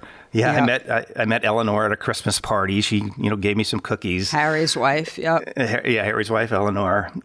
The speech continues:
Speaker 1: And yeah, it was just, like, everything kind of fell into place. Like, the move to Atlanta was totally arbitrary, and yet it seemed like it couldn't have been any other place.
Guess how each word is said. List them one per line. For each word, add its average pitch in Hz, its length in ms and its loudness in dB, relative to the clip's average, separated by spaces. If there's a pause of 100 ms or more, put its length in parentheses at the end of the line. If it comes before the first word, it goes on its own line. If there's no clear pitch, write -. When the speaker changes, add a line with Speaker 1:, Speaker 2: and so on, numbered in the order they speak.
Speaker 1:
And 123 520 2
yeah, - 240 0
it 117 40 2
was 120 120 -2
just, - 320 -4
like, 120 160 0
everything 147 360 2
kind 135 160 0
of 110 60 -4
fell 113 200 2
into 107 120 0
place. 110 340 0
Like, 104 100 2
the 117 80 2
move 113 220 4
to 110 120 0
Atlanta 110 400 0
was 92 200 0
totally 107 400 0
arbitrary, 82 720 0
and 90 140 -4
yet 90 260 -2
it 104 140 -6
seemed 98 360 0
like 87 360 -2 (500)
it 101 160 -6
couldn't 113 240 0
have 107 100 -2
been 95 180 2
any 90 220 -2
other 85 160 -4
place. - 500 -4